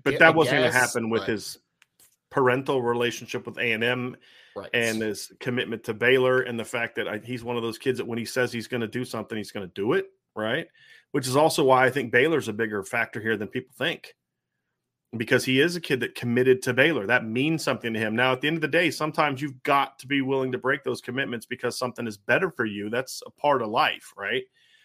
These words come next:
Speaker 1: But, you know, we leave jobs because something else better comes along. Those things happen, right? But I,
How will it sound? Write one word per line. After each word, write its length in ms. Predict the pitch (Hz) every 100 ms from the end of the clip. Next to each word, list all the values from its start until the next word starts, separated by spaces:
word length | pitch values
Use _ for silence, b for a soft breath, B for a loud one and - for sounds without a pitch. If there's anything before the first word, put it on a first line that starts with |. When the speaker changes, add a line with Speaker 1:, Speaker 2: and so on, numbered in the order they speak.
| b _
Speaker 1:
But, 640 | 110 101 175 104 107 - - _
you 160 | 123 120
know, 100 | 117
we 140 | 117
leave 240 | 120 143 127
jobs 400 | 135 143 127 -
because 360 | 123 127 113
something 300 | 127 120 131
else 160 | 127 123
better 300 | 120 123 123
comes 260 | - 131
along. 380 | 107 131 120 92
Those 160 | 120 127
things 200 | 127 113
happen, 360 | 131 107 -
right? 280 | 87 98 117 _ _ _ _ _ _ _ _ _ -
But 360 | 110 143 131
I, 220 | 120 120